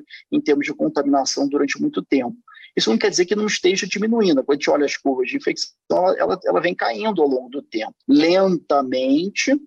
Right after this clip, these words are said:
mas vem caindo. Então, assim, essa, a gente tá vendo uma longa primeira onda aqui. Isso não significa, né,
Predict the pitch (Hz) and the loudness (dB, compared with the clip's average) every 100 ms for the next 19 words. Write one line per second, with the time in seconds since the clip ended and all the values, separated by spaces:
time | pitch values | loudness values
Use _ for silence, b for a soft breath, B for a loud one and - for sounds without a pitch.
0 | _ - 156 - 269 - 214 196 143 120 | _ -2 0 2 2 0 0 2 2 0
1 | - _ 165 156 139 151 143 - 123 127 | -10 _ 0 2 2 0 -2 -2 -2 -2
2 | 139 147 151 170 170 151 147 170 170 - | -2 0 0 2 2 4 2 2 -2 0
3 | 160 165 277 277 311 175 - 262 240 - | 2 2 4 2 2 -2 -2 -8 -12 -14
4 | b _ 160 202 185 190 - 151 147 135 | b _ 0 0 2 0 0 2 4 2
5 | - 196 220 135 123 | 0 -2 0 0 0